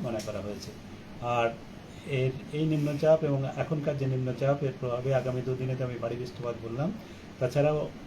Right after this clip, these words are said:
পরবর্তী নিম্নচাপের জন্য আমাদের, আহ, পশ্চিমবঙ্গের, আহ, সমস্ত জেলাতেই,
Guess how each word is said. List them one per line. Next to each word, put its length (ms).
পরবর্তী 440
নিম্নচাপের 600
জন্য 240
আমাদের, 440
আহ, 280
পশ্চিমবঙ্গের, 560
আহ, 440
সমস্ত 360
জেলাতেই, 420